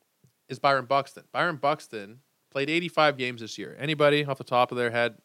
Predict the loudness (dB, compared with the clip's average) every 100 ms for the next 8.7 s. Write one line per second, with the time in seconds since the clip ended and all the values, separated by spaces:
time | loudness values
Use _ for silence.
0 | -12 -10 -8 -4 2 2 2 0 0 -2
1 | -4 -6 -8 -4 -4 -4 -2 -4 -4 -18
2 | -6 -4 -2 -4 -10 -6 -6 -6 -14 -14
3 | -20 _ _ _ _ _ _ _ _ _
4 | _ _ _ _ -16 -12 -10 -4 -4 -4
5 | -6 _ _ _ _ _ -4 -2 2 0
6 | 0 -6 -8 -8 0 4 4 2 _ _
7 | -6 -6 -6 -8 -4 -4 -4 2 2 2
8 | -2 -4 -4 -12 -14 -18 -20